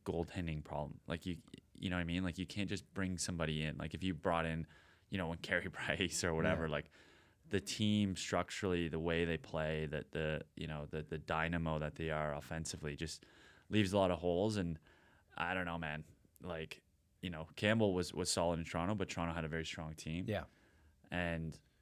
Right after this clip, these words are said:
Speaker 1: I just, I don't know. I don't know what the, the solution is. I, I mean, I can't imagine. It's tough. It's tough. And it's, that position,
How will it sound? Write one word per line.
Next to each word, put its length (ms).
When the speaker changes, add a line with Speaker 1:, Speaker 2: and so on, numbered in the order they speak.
Speaker 1:
I 120
just, 240
I 100
don't 140
know. 100
I 140
don't 200
know 100
what 180
the, 240
the 120
solution 380
is. 120
I, 200
I 60
mean, 160
I 40
can't 220
imagine. 200
It's 140
tough. 280
It's 200
tough. 360
And 120
it's, 320
that 240
position, 640